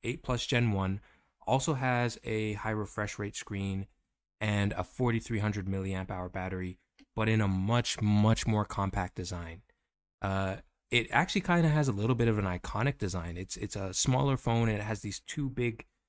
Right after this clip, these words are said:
camera modules on the back. Uh, and it's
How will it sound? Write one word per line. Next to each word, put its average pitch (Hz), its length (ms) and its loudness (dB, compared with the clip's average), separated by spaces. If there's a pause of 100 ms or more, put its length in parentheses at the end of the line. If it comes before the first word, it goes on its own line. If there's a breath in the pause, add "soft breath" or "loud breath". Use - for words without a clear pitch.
(260)
camera 113 340 2
modules 104 520 2
on 98 140 2
the 95 80 -2
back. 95 460 -6 (500)
Uh, 98 280 -2 (140)
and 113 240 4
it's - 440 -2